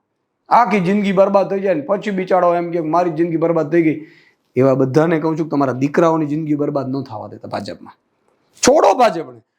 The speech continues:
અને ઘણા લોકો ડરે છે ભાજપથી. ડરવાનું શું હોય? આવો, આમ આદમી પાર્ટીની ઈશુદાન ગઢવીની ટીમ બનો. કોઈ ભાજપ વાળાના માયના લાલની તાકાત નથી કે તમારી અમે આંગળી ચીંધી શકે. અધિકારીઓની પણ તાકાત નથી,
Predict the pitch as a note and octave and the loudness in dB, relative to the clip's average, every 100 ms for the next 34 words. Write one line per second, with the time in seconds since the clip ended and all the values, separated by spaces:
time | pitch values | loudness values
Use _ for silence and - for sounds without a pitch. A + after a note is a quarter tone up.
0 | _ F#3+ F#3 A#3 B3 A#3+ A3+ A3 A#3 A3+ | _ -8 -2 0 2 0 0 0 0 -2
1 | F#3+ F3+ F3 D#3 D#3+ G3 A3+ A#3 F#3+ A#3+ | -2 -2 -2 -4 0 2 2 -2 -2 0
2 | F#3+ D#3 G3+ C4+ - - _ _ _ _ | 2 4 4 2 -2 -20 _ _ _ _
3 | _ _ _ - F#3+ A3+ A3 G#3+ G3+ G#3 | _ _ _ 2 2 4 2 0 0 0
4 | G#3+ G#3 F#3+ G#3 G#3 F#3+ F#3+ G#3 G3 G3 | 0 -8 -6 0 0 0 -4 -4 -6 -6
5 | G#3 G#3+ B3 A#3 F#3 E3 F3+ F#3+ G3 F3+ | -4 -2 -2 0 2 2 0 -2 -2 0
6 | E3+ D#3 F3+ F3 E3+ F3 E3 E3+ E3+ E3 | 0 0 0 2 0 0 -2 -4 -2 -4
7 | F3 F3+ E3 E3+ D#3+ D3 C#3 C#3 D#3 C3+ | -2 -4 -4 -2 -2 -2 -2 -2 -2 -4
8 | C3+ A#2+ G2+ - - _ _ _ C#3 C3 | -6 -10 -14 -20 -20 _ _ _ -2 2
9 | E3+ F3+ F3 F#3 F#3+ F#3+ E3+ E3 C3 A#2+ | 4 4 4 2 2 0 0 -2 -6 -10